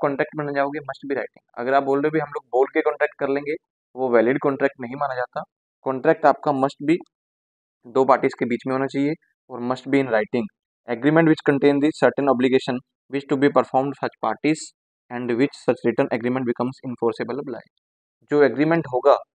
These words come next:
उसमें जो bo-, both parties होंगी, उन्होंने क्या क्या काम करना है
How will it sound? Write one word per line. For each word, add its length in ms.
उसमें 260
जो 100
bo-, 320
both 260
parties 300
होंगी, 220
उन्होंने 260
क्या 140
क्या 200
काम 240
करना 240
है 100